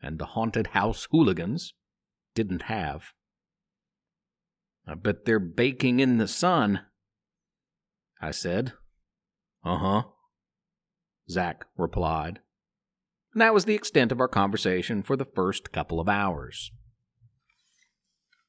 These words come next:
We had a bit more to discuss after a contentious post-lunch fight that thankfully ended with us as the victors.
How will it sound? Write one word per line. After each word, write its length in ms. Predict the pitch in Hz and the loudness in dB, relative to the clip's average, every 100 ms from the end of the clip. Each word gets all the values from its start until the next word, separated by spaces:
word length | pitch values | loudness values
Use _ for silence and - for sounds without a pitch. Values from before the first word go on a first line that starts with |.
| _ _ _ _ _ _ _ _ _ _ | _ _ _ _ _ _ _ _ _ _
We 140 | 320 | 2
had 100 | 392 | 2
a 60 | 175 | 4
bit 180 | 214 196 | 4 6
more 200 | 185 170 | 4 4
to 120 | 165 | 4
discuss 800 | 123 107 - - 175 101 117 135 | 2 0 -2 2 4 4 0 -2
after 360 | 113 - 127 | -2 -2 -2
a 60 | 107 | -2
contentious 1040 | - 107 101 - - 185 170 - 127 - - - | -2 -2 -2 -8 -4 -2 -2 -2 -2 -4 -12 -6
post-lunch 800 | - 180 - - 127 147 135 - | 0 2 0 -6 -2 0 0 -6
fight 640 | - _ 160 135 95 - - _ _ _ _ _ _ _ _ _ _ _ _ _ _ _ _ _ _ _ - | -12 _ -4 -4 -4 -12 -16 _ _ _ _ _ _ _ _ _ _ _ _ _ _ _ _ _ _ _ 0
that 180 | 139 - | 0 6
thankfully 560 | 196 220 127 127 123 | 6 6 6 6 6
ended 320 | 123 131 123 | 6 6 8
with 140 | 110 110 | 6 6
us 260 | 147 95 | 6 4
as 160 | 123 92 | 2 0
the 80 | 90 | 0
victors. 540 | 123 - 85 85 - | 0 -2 -6 -8 -10